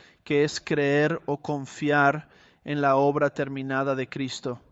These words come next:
Y en una fracción de segundo,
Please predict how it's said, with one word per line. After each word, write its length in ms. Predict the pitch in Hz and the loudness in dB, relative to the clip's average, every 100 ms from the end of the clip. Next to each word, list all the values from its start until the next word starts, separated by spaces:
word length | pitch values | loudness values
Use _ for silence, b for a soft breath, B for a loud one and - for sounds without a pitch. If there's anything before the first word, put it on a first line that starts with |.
| _ _ _ _ _ | _ _ _ _ _
Y 160 | - 151 | -6 -4
en 100 | 147 | -2
una 180 | 165 165 | -2 -4
fracción 560 | - 147 - - 156 | -2 -4 -4 -6 -4
de 80 | 160 | -4
segundo, 760 | 151 151 139 151 147 139 131 | -6 -6 -6 -6 -4 -4 -6